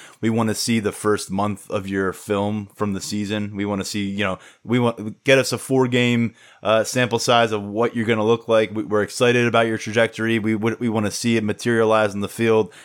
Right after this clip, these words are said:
this fall. Let's, let's see your first four games." Uh, and if that, if we can check that off the list, w-, we can go full steam ahead. What coaches would love to do is to say, "Hey, here's our target board. You're number eight at this position. See these seven names ahead of you?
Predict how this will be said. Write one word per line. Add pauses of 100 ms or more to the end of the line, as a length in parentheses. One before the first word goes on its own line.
(140)
this
fall.
Let's,
let's
see
your
first
four
games." (360)
Uh,
and
if
that,
if
we
can
check
that
off
the
list,
w-,
we
can
go
full
steam
ahead.
What
coaches
would
love
to
do (300)
is
to
say,
"Hey,
here's
our
target
board.
You're
number
eight
at
this
position.
See
these
seven
names
ahead
of
you?